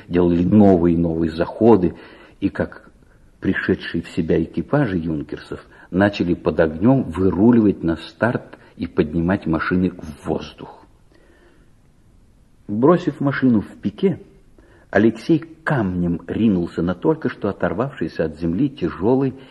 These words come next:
и медлительный ломовик, с удовольствием огрел несколькими длинными очередями его четырехугольное, пёстрое, сделанное из гофрированного дюраля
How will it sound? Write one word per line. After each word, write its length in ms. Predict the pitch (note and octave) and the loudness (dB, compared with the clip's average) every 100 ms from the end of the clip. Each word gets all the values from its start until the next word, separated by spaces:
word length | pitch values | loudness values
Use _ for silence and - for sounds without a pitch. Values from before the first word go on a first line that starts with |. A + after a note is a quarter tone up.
| - | -6
и 100 | G2 | 0
медлительный 720 | F#2+ F2+ D#2+ F#2 A#2+ A2+ A2 G#2 | 0 0 -2 -6 -4 -4 -4 -2
ломовик, 640 | G#2+ A2 G#2 E2+ - - - - - | -2 -2 -2 -4 -8 -20 -20 -20 -20
с 160 | - | -6
удовольствием 1080 | D3+ D3 C#3+ G2+ G2 F#2 - - D#2+ D#2 - - | -2 0 0 -2 -2 -2 -6 -8 -6 -4 -4 -2
огрел 640 | F#2 D#2 F2 F2 D#2+ - - - - - - _ | -2 -4 -4 -2 -2 -6 -14 -20 -20 -20 -20 _
несколькими 720 | E2+ F#2+ - - E2+ - E2 | 2 2 2 -6 -6 -2 -2
длинными 520 | D#2 F2 F2+ E2+ E2+ - | -2 -2 0 0 -2 -6
очередями 640 | F2+ - D#2 D2+ A2+ A#2+ | -8 -6 -4 -2 0 0
его 560 | G#2 E2+ E2+ F2 F2+ D#2 | -2 -4 -2 0 0 -2
четырехугольное, 1040 | - - D#2+ D#2 - D#2 F#2+ G2 F#2 E2+ | -6 -8 -8 -10 -14 0 2 4 2 -2
пёстрое, 720 | - - G2 - - D#2 D2+ - _ | -4 -4 -4 -4 -12 -10 -10 -14 _
сделанное 560 | D#2+ D#2 F2+ F#2 F2+ F2+ | -16 -2 2 4 2 0
из 340 | - F2 - | -2 -8 -8
гофрированного 840 | - E2+ - F2 F2 E2+ E2+ E2 D#2+ | -10 -8 -4 0 2 2 0 -2 -4
дюраля 480 | - E2+ E2 D#2+ | -4 -4 -2 -2